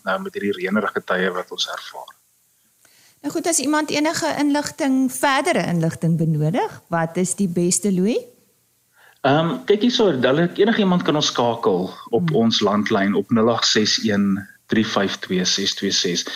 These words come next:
Speaker 1: En dan antwoord ons enige vrae, ehm, wat hulle, wat, wat, wat enige kliënt of, of, ehm, boer mag hê.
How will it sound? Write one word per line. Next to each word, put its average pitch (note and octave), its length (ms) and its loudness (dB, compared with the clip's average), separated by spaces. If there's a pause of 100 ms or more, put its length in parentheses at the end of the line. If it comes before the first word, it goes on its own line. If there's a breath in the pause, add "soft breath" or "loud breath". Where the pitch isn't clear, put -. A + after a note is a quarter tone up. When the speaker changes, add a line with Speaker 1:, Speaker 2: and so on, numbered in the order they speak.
(240 loud breath)
Speaker 1:
En B2 60 2
dan B2+ 140 4
antwoord B2+ 400 2
ons B2+ 180 4
enige A2+ 340 2
vrae, F#2 560 0
ehm, F#2 340 2 (220)
wat G2 160 0
hulle, G2 300 2
wat, F#2+ 240 -2
wat, G2 200 -2
wat F#2+ 180 -2
enige G2+ 500 0
kliënt F2+ 500 -6
of, F#2 320 -6
of, - 380 -4
ehm, F#2 400 2 (580 loud breath)
boer C3+ 280 4
mag C#3 180 2
hê. D3 240 2